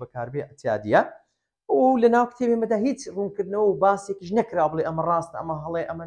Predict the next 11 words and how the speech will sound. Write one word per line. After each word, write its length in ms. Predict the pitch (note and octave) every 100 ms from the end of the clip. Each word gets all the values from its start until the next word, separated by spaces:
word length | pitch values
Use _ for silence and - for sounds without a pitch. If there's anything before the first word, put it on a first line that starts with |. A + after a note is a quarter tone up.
| E3
نابێ، 240 | E3 G#3 B3 - _ _
بۆی 140 | - -
احتیمالی 480 | E3 - E3+ G3 F3+ E3+
هاتنەوەی 320 | F3 G3 F3
هەر 100 | E3+ -
سفرە. 300 | F3+ C3+ A2 - _ _ _ _ _ _
بۆی 160 | - - D3+
زۆر 140 | F#3 -
سەری 180 | F#3 F3
یەکتر 220 | D#3+ E3 D#3
نێشێنی. 500 | D3 A#2 - F#2 D2+